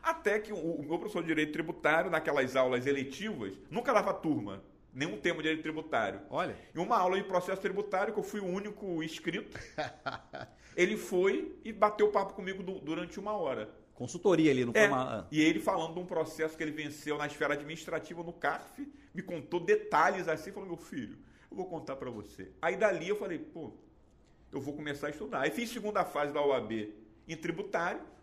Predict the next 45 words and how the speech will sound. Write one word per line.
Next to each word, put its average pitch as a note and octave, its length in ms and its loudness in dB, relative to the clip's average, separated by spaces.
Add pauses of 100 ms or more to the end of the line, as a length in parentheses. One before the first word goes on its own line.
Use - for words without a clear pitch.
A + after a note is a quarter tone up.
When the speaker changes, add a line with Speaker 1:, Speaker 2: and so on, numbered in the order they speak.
(420)
Speaker 1:
passei F3 380 2
logo D3 280 4
ali C3+ 200 4
no C3+ 140 -4
nono C#3 220 -2
período, C#3 380 0
passei C#3 240 -2
de D3 80 -6
primeira G#3 540 -8
e - 40 -6
tal, E3 320 0
Speaker 2:
Uhum. G3+ 120 -6 (200)
Speaker 1:
e C4 60 2
comecei B3+ 400 2
a C4+ 40 -6
entender. C4 600 -2
Aí E3 220 4
eu, G#3 140 2
eu D3 160 -2
sempre - 220 -4
falo, D#3+ 300 2
gente, E3+ 260 -2
quando D3+ 140 -2
a - 20 -8
gente D3+ 100 -10
fala C#3+ 220 2
que C#3+ 60 -2
não B2+ 100 -8
gosta B2+ 160 0
de A#2+ 40 -8
direito A#2 200 -2
tributário, A2 440 -2
a C#3 40 -4
maioria, C3+ 560 -2 (380)
não D#3 80 2
é F3 60 8
porque - 220 -4
não F3+ 180 -2
gosta, A2 220 -2
é A#2+ 40 -8
porque A#2+ 160 -10
não C#3 100 -6
Speaker 3:
Não F#3 60 -10
Speaker 1:
entende. B2 260 -8
Speaker 3:
entende. G#2+ 460 -6